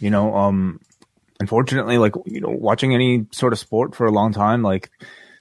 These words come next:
injuries are certainly going to be a part of it. And, um, on live T V in these sort of very ser-, scary situations, um, it's,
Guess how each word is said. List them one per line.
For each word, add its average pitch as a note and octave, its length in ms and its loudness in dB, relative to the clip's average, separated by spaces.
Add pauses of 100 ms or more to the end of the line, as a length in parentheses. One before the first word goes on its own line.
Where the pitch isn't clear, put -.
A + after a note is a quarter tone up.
(480)
injuries G#2+ 520 0
are G2+ 140 -2
certainly G2 320 -2
going F#2+ 240 0
to G#2 100 -4
be F#2 140 0
a F#2+ 100 -2
part F#2 240 0
of F#2 80 0
it. F#2 180 -2
And, F2 280 -2
um, E2 640 -6 (180)
on F#2 200 -2
live F#2+ 240 0
T G2 180 -2
V F2+ 300 -4
in F#2 360 -4 (280)
these G2 180 -2
sort F#2+ 160 0
of E2+ 60 -4
very F#2 240 0
ser-, - 260 -4
scary F#2 320 -2
situations, E2+ 920 -4
um, E2 360 -4 (880)
it's, F#3+ 340 0